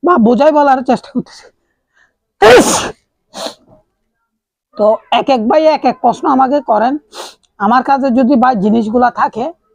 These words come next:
আমি আপনাদেরকে দেখাবো। যেহেতু আমার কাছে জিনিসটা ছিল, আমিও রিচার্জ করছি, ওইটা নিয়ে আমিও কাজ করছি। কাজ করার পরে যখন আপনি বলছেন, ওই কারণে আমি দেখানোর জন্য আসতেছি।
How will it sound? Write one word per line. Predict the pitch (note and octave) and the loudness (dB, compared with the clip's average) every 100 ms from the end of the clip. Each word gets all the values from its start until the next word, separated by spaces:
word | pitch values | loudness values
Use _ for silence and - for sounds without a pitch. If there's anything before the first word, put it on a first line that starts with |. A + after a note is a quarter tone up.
| _ _ _ _ _ _ _ _ - | _ _ _ _ _ _ _ _ -2
আমি | G#3+ | 0
আপনাদেরকে | G#3+ - F3 F3 F#3+ | 0 0 -2 -2 -4
দেখাবো। | F3 - F3 - _ - A2+ - - _ _ _ _ _ _ _ _ _ _ _ _ G3+ | -8 -6 -6 -6 _ -6 -4 -4 -10 _ _ _ _ _ _ _ _ _ _ _ _ 0
যেহেতু | F#3+ A#3 C#4+ | 2 2 2
আমার | C4+ B3+ | 0 0
কাছে | B3+ B3+ C#4 | 0 0 0
জিনিসটা | G3 A#3+ - C#4 | 2 2 0 -2
ছিল, | - C4 A#3+ C4+ - | -2 0 0 0 -2
আমিও | B3 C#4 D#4+ E4 | -2 0 2 2
রিচার্জ | C#4 D4 D4+ | 0 -2 -4
করছি, | - A#3 - | -2 -4 0
ওইটা | C4 - C4 | 0 2 2
নিয়ে | C4 | 2
আমিও | A#3+ A3+ B3+ C4+ | 0 0 -2 0
কাজ | A#3+ - | -2 -4
করছি। | - G#3 - C#4+ - _ _ _ _ - | -8 -10 -6 -8 -8 _ _ _ _ -4
কাজ | B3 - | -4 -2
করার | B3 A#3 B3+ | -2 0 0
পরে | C4 A#3+ | 0 0
যখন | G3+ G3+ B3+ | 0 -2 -2
আপনি | A#3 - | -2 -4
বলছেন, | G#3 G#3+ G#3 A#3+ F#4 G4 _ | -2 -2 -2 -4 -4 -6 _
ওই | C4+ A#3+ | -2 0
কারণে | A#3+ A#3+ A#3+ | 0 0 0
আমি | B3 F4+ | 0 0
দেখানোর | D#4 F#3+ A3 A#3 | 0 -2 0 -2
জন্য | A3+ A#3+ | -2 -2
আসতেছি। | F3+ - D3+ - | -4 -6 -20 -20